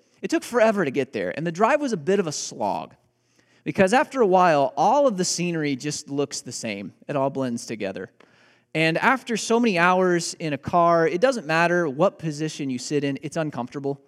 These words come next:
Uh, it's, it's just, you, you can't s-, get situated in a comfortable way. And after ten hours, you've talked about everything there is to talk about with the other people in the car, so the conversation and the fellowship begins to dwindle,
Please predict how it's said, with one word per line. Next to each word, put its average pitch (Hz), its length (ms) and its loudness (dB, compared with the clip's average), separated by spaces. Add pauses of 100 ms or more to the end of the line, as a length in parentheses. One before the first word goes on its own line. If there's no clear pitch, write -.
(340)
Uh, 120 320 -2
it's, 131 300 -6
it's - 240 -6
just, - 400 -8
you, 151 140 -12
you 151 160 -8
can't 175 340 -6
s-, - 160 -14
get 165 180 -6
situated 143 560 -2
in 131 60 -4
a 131 60 -6
comfortable 143 500 -8
way. 151 240 0 (300)
And 196 180 0
after 233 340 2
ten 302 300 0
hours, 233 560 2 (240)
you've 233 220 0
talked 392 320 0
about 262 240 4
everything 247 400 0
there 226 100 2
is 233 120 4
to 190 100 -14
talk - 280 4
about 165 280 4
with 170 100 -6
the 196 100 2
other 196 140 2
people 196 320 -4
in 160 80 -2
the 139 80 -4
car, 160 460 2 (240)
so 220 180 2
the 214 80 2
conversation 262 720 0
and 214 140 2
the 190 60 0
fellowship 233 640 0
begins 175 480 -2
to - 160 -10
dwindle, 175 640 2